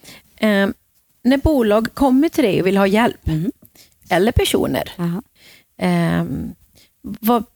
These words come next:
Speaker 1: vad vill de oftast ha hjälp med? Eller vad är det för utmaningar de står inför? Ja, som de kanske vänder sig till dig för.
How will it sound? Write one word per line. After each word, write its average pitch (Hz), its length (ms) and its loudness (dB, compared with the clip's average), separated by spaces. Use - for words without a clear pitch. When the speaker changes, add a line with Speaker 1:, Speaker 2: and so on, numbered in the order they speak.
Speaker 1:
vad 220 300 0
vill 208 220 2
de 220 200 2
oftast - 420 -4
ha 208 80 0
hjälp 196 360 0
med? 240 220 2
Eller 220 320 2
vad 226 140 0
är 214 60 0
det 202 60 -2
för - 200 -4
utmaningar 220 760 2
de 302 120 0
står 190 300 -2
inför? - 400 -2
Ja, - 160 -2
som 190 120 -2
de 190 80 -2
kanske 190 280 -2
vänder 180 380 -2
sig 175 140 -2
till - 140 -8
dig 160 160 -2
för. - 240 -6